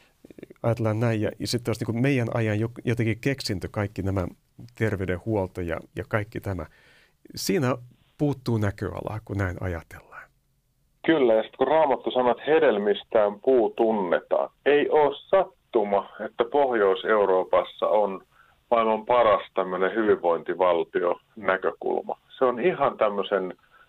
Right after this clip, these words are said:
Speaker 2: kristillisyyden ja protestanttisen kristillisyyden hapattamaa maaperää, että meidän kansan päättäjät on tuntenut vastuunsa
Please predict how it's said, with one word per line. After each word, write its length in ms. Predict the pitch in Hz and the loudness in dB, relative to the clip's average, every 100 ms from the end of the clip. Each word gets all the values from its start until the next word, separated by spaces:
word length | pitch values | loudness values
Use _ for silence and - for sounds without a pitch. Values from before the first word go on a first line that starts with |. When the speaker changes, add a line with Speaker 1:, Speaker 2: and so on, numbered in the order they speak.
| _ - | _ -2
Speaker 2:
kristillisyyden 880 | 143 151 - 127 110 110 110 101 101 | 0 0 0 0 0 0 2 2 0
ja 80 | |
protestanttisen 920 | 98 127 127 98 - 98 - 95 95 90 | 0 0 2 -2 -2 -4 -4 -6 -6 -2
kristillisyyden 840 | 101 98 - 92 - 101 90 85 | 0 0 -2 -4 -2 0 2 0
hapattamaa 840 | 85 123 127 - - - 92 90 90 | 0 0 0 0 -2 -2 0 0 0
maaperää, 680 | 98 92 87 92 90 87 85 | 2 0 0 0 2 2 2
että 280 | - 101 - _ | 0 -4 -4 _
meidän 260 | 131 120 107 | 0 0 -2
kansan 420 | - 147 139 117 117 | -2 -2 0 -4 0
päättäjät 580 | 139 131 113 - 90 87 | 4 4 2 2 2 2
on 240 | 104 98 - _ _ _ - | -2 -2 -8 _ _ _ -4
tuntenut 440 | 160 170 107 95 | 0 2 2 2
vastuunsa 760 | 131 170 - - 120 104 - | 2 0 0 -2 0 0 0